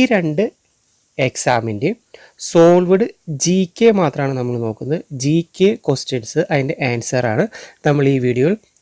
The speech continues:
നോക്കുന്നത്. ആദ്യമേ തന്നെ നിങ്ങളോട് റിക്വസ്റ്റ് ഉണ്ട്, ഇതുവരെ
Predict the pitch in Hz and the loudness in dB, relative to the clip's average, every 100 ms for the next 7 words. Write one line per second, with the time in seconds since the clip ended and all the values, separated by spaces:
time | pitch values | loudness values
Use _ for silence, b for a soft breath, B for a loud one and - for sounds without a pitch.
0 | 131 110 117 104 107 - b b b b | -4 -4 -6 -8 -8 -12 b b b b
1 | - 156 156 165 185 180 170 160 143 139 | -2 0 2 0 -2 -2 -2 -2 -4 -4
2 | 131 - 147 - 127 127 214 _ _ _ | -8 -6 -8 -8 -8 -8 -10 _ _ _
3 | - 156 170 190 139 | 0 2 4 4 2